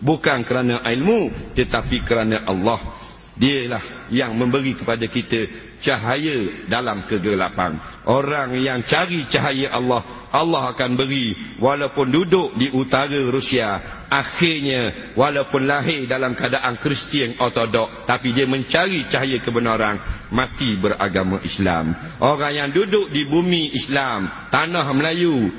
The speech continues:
dalam kampung orang Islam, dia benci kepada cahaya kebenaran, mati fasik, mati zalim, mati kufur kepada Allah.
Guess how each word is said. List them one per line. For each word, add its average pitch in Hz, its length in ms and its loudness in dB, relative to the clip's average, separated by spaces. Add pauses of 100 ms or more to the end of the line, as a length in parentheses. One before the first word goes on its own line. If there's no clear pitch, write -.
(140)
dalam 147 320 0
kampung 170 480 2
orang 170 220 0
Islam, 165 420 0 (360)
dia 170 240 2
benci 185 560 -2
kepada 147 480 0
cahaya 156 480 0
kebenaran, 123 960 0
mati 147 400 0
fasik, 143 400 0 (240)
mati 135 400 0
zalim, 151 420 2 (240)
mati 143 380 2
kufur 202 500 2
kepada 123 460 0
Allah. 117 320 2